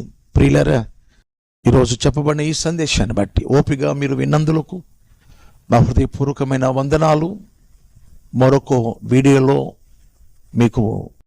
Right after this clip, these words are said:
అనేక సత్యాలు బోధిస్తాను.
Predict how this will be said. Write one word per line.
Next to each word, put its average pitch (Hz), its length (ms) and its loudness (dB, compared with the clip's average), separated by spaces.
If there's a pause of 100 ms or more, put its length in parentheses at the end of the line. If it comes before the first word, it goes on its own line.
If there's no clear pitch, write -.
(680)
అనేక 131 280 2
సత్యాలు 120 500 2
బోధిస్తాను. 113 760 -4